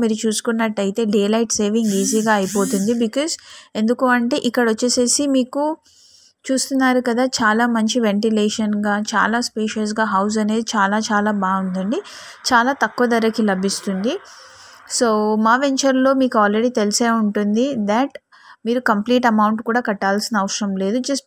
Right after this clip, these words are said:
బేసిక్ అమౌంట్ కట్టేసేస్తే దాని తర్వాత మిగతా అమౌంట్ ఏదైతే ఉంటుందో అది మేము లోన్ అనేది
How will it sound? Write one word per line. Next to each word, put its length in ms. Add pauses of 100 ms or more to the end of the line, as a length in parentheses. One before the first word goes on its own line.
బేసిక్ 380
అమౌంట్ 360
కట్టేసేస్తే 680 (580)
దాని 300
తర్వాత 280 (120)
మిగతా 320
అమౌంట్ 300
ఏదైతే 420 (100)
ఉంటుందో 400 (480)
అది 240
మేము 260
లోన్ 300
అనేది 240